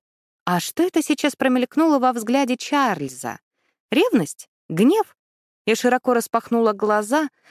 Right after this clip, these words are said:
сокрушаясь, что обещание, которое дала по поводу других мужчин, сильно сковывало руки. «Ну,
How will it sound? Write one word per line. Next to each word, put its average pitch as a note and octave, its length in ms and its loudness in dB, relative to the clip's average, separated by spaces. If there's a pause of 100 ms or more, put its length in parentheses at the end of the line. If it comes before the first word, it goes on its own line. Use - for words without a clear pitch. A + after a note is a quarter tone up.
(100)
сокрушаясь, C4 840 0
что - 400 -2
обещание, A3+ 920 -2
которое G3+ 380 -2
дала A3 260 0
по F3+ 140 -2
поводу F#3 400 0
других G3 380 -2
мужчин, B3 460 -2 (300)
сильно D#4 540 2
сковывало A3+ 840 0
руки. G3+ 600 -6 (1000)
«Ну, B3 240 2